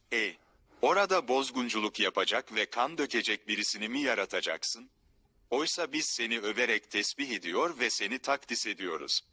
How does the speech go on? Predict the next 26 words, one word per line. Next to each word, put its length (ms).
dediler. 540
Rabbin, 480
"Ben 240
sizin 440
bilmediklerinizi 920
bilirim," 380
dedi. 300
Otuz 360
bir 180
Ve 120
Adem'e 440
isimlerin 580
hepsini 520
öğretti, 640
sonra 400
onları 420
meleklere 560
gösterip, 560
"Haydi 380
davanızda 720
sadıksanız 840
bana 220
şunları 400
isimleriyle 640
haber 420
verin," 280